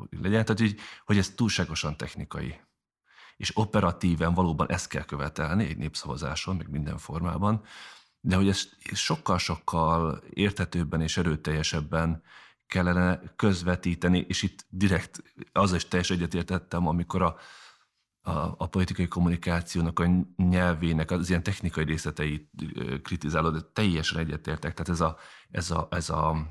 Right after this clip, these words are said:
hogy úgy beszélünk, hogy az embereket meg kell szólítani, mint hogy ott áldogálnának az utcán, és oda kéne menni, és le kéne őket szólítani, hogy... Mert hogy nem erről van szó, és pláne nem arról van szó, hogy Facebookon keresztül kell adatbányász technikák, ö,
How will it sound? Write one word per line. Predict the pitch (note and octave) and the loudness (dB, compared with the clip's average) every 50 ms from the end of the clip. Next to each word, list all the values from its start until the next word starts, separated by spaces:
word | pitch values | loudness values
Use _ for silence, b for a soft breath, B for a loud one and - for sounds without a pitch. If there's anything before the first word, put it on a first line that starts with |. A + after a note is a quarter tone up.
| - _ _ _ _ _ _ _ | -12 _ _ _ _ _ _ _
hogy | - F2 E2+ | -6 -6 -2
úgy | - G#2 G2 | 0 2 2
beszélünk, | D#2+ F2 D#2+ - E2+ D#2+ E2 | 2 0 -2 0 -2 -2 -2
hogy | E2 D#2 | 0 0
az | G2 | 4
embereket | G2 F#2+ E2+ D#2+ - D#2 | 4 4 2 0 -2 0
meg | F#2+ F#2 E2+ - | 2 2 2 0
kell | - E2 D#2 | -2 -4 -4
szólítani, | - - - F2 E2 D#2 D2+ - - - | -4 -4 -2 -2 -2 -2 -2 -4 -6 -6
mint | B1 C2+ D#2+ - | -4 -6 -6 -4
hogy | - - | -4 -4
ott | E2 - F2+ | -4 -2 0
áldogálnának | F2 F2 E2+ E2+ D#2 D#2+ D#2 E2 C#2+ E2+ C#2 - | 0 2 2 0 0 0 -2 -2 0 -2 -2 -4
az | F2+ F2+ | -2 -4
utcán, | F2 E2 - - D#2+ | -4 -4 -4 -6 -6
és | D#2+ E2+ F#2 | -4 -2 -2
oda | F2 D#2+ | -2 -2
kéne | D#2+ - - D2 | -2 -4 -4 -2
menni, | D#2+ E2 E2 D2+ | -2 -2 -2 -2
és | D#2 E2+ - | -2 -4 -4
le | - | -4
kéne | F2+ - - E2 | -4 -4 -4 -4
őket | E2 - - - | -4 -4 -6 -8
szólítani, | - - - D#2+ D#2 D2+ - - - | -8 -8 -6 -6 -8 -8 -8 -8 -8
hogy... | - - - B B B B B B B B B B | -8 -8 -10 B B B B B B B B B B
Mert | B F#2+ G2 | B 2 4
hogy | G#2 G2 E2+ - - | 4 2 2 -2 -4
nem | - D2+ G#2+ A#2 A#2+ A#2+ | 0 4 4 6 6 6
erről | G2 F2+ E2+ E2+ F2 D#2 | 4 4 2 2 0 0
van | D2+ - - | 0 -2 -2
szó, | - - G2 | -2 -2 -2
és | F#2 - - | 0 0 0
pláne | - G#2 G#2+ G#2+ G#2 F#2+ | 0 2 4 4 4 6
nem | F#2+ F#2 F#2 | 6 6 6
arról | F2+ F2+ F2+ F2 F2 F2 | 6 4 4 4 2 2
van | E2 F2 F2 E2+ | 2 2 2 2
szó, | - - - F2+ | 0 -2 -4 -2
hogy | F2+ E2+ | -2 -2
Facebookon | - - F#2+ F2 - - F2 - D#2+ E2 D#2 | 2 2 2 2 2 -2 -6 -2 -2 -2 0
keresztül | - C#2+ D2+ D2+ - - - - D#2+ D#2 | 0 -2 -2 -4 -4 -6 -6 -6 -6 -4
kell | - - D#2+ D#2 D#2 E2 D#2 | -2 -2 0 0 0 0 -2
adatbányász | - G2 G#2 G2 F#2+ E2+ F2 F2+ E2+ F2+ F2 E2 E2+ E2 - | -2 0 2 2 2 2 2 2 2 4 4 2 2 0 -2
technikák, | - F#2+ - - - - G2+ G2+ F#2+ G2 - - F#2 F2 F2+ - - _ - | -4 -4 -4 -4 -8 -2 0 0 0 0 0 0 0 0 0 -4 -6 _ -10
ö, | - F2+ F2 F2+ F2+ | -8 -6 -4 -4 -4